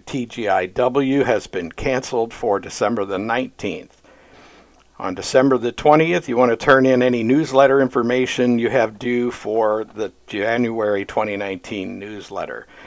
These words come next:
The, uh, eleven forty-five will be the Thursday lunch Bible study, and at five thirty, the Ya Band will practice. At six thirty, we have the Blue Christmas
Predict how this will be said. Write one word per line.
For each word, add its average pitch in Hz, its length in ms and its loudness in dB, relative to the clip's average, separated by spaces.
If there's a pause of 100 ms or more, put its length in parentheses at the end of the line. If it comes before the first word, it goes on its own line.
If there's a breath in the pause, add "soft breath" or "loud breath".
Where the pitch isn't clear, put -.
(320 loud breath)
The, 92 480 -10 (120)
uh, 85 360 -4
eleven 113 240 -4
forty-five 123 640 4
will 117 100 -6
be 113 320 -6
the 95 220 -16
Thursday 113 460 0
lunch 135 320 2
Bible 147 320 6
study, 127 560 0 (360 loud breath)
and 110 220 -6
at 107 80 -10
five 117 360 4
thirty, 104 640 -4
the 101 440 -12
Ya 117 340 6
Band 98 460 -2
will 107 160 -6
practice. - 680 0
At 98 160 -4
six - 380 2
thirty, 117 340 2
we 117 160 0
have 120 160 2
the 127 80 -2
Blue 127 400 0
Christmas - 720 -6